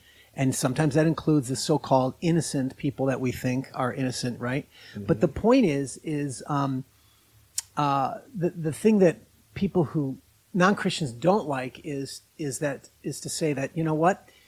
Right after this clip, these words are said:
Speaker 1: God is sovereign in control, and he has a purpose and a reason for the pain and the suffering or the evil he allows,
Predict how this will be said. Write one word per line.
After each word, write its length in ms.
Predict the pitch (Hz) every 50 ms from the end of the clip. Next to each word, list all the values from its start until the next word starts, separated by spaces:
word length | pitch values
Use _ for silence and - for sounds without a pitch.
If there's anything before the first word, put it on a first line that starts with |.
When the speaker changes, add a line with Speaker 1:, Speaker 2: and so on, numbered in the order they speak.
| _ _ _ - 135
Speaker 1:
God 200 | 160 165 180 202
is 80 | - -
sovereign 300 | - 196 180 190 185 160
in 80 | 143
control, 400 | - 175 160 - - 185 180 156
and 100 | 151 143
he 160 | 143 139 175 196
has 120 | 185 165
a 40 | 160
purpose 500 | - - - 202 202 - 185 156 - -
and 80 | 147 139
a 40 |
reason 520 | 135 131 147 175 202 214 170 147 139 131 123
for 500 | - - - - 165 165 180 180 170 160
the 80 | 139
pain 380 | - - - 151 151 160 160 160
and 100 | 151 143
the 40 | 131
suffering 500 | - - 147 139 - - 156 151 147 135
or 140 | 135 147 131
the 200 | 139 - 175 165
evil 200 | 180 180 196 -
he 120 | - 170
allows, 640 | 156 135 131 131 123 117 113 117 151 190 - -